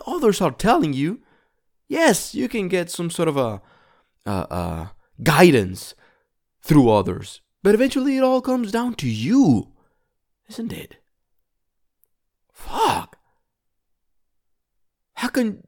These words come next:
how can you let be manipulated by these people when you know that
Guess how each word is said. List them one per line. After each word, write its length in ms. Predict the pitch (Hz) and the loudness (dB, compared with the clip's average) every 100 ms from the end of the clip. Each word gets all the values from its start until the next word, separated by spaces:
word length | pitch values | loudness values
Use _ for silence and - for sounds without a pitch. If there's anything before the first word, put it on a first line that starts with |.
| _ _ - | _ _ -6
how 120 | 233 | -4
can 180 | 262 175 | -2 0
you 160 | 202 | 0
let 420 | 165 143 180 - - _ _ _ _ _ _ - | 0 2 0 -2 -12 _ _ _ _ _ _ -2
be 100 | 170 | 0
manipulated 560 | 170 151 196 - 131 113 | 2 0 -2 -2 -2 -2
by 100 | 101 | -4
these 200 | 127 - | -6 -6
people 280 | 127 113 104 | -6 -4 0
when 220 | 156 180 | 2 4
you 120 | 214 | 2
know 420 | 165 156 214 165 | 2 2 2 2
that 200 | 135 131 | -2 -6